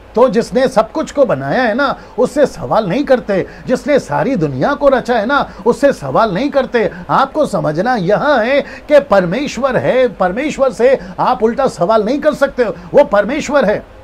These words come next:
परमेश्वर क्या नहीं कर सकता है? परमेश्वर हर चीज कर सकता है। मैं वापस कहता हूं, ये वचन है जो कहता है कि पवित्र आत्मा उसके पर छाया करेगी, और यीशु मसीह पवित्र आत्मा के द्वारा,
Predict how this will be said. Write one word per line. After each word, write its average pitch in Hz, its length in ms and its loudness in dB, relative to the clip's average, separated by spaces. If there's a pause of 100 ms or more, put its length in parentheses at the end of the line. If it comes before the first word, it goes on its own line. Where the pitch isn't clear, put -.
(260)
परमेश्वर 233 460 2
क्या 226 220 2
नहीं 240 200 0
कर 302 160 2
सकता 254 280 0
है? 196 140 -2 (260)
परमेश्वर 233 480 2
हर 262 140 4
चीज 294 240 -4
कर 277 180 2
सकता 285 280 -2
है। 196 140 -2 (220)
मैं 147 60 -2
वापस 254 440 0
कहता 269 280 -2
हूं, 269 120 0
ये 214 180 4
वचन 254 360 0
है 262 400 -2
जो 277 160 2
कहता 262 340 0
है 262 120 0
कि 262 160 -2
पवित्र 254 480 -4
आत्मा 262 240 -2
उसके 262 220 -4
पर 262 180 0
छाया 247 360 -4
करेगी, 240 500 -4 (220)
और 208 120 4
यीशु 262 440 0
मसीह 262 400 -4
पवित्र 202 380 -2
आत्मा 220 340 0
के 320 180 -2
द्वारा, 170 300 -2